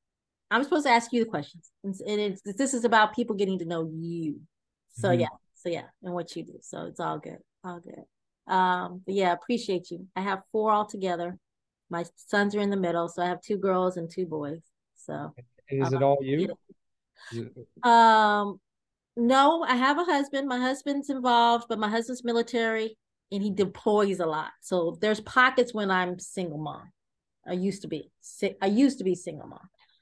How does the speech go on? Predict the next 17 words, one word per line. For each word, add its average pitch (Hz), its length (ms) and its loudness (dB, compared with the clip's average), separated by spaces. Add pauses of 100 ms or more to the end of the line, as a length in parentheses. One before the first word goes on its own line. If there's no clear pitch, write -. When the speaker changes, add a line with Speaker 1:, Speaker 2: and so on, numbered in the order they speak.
(200)
Speaker 1:
Um, 180 560 2
and 190 200 -2
now 202 240 2
we've 196 180 -2
kind 202 280 -4
of 185 180 -4 (380)
figured 208 260 0
it 196 100 0
out. 185 460 4 (580)
Um, 180 680 -4
and 180 180 -4
we 196 140 0
have, 185 540 4 (120)
because 185 480 -2
I, 190 240 -4
I, 185 220 -6
I 190 100 -4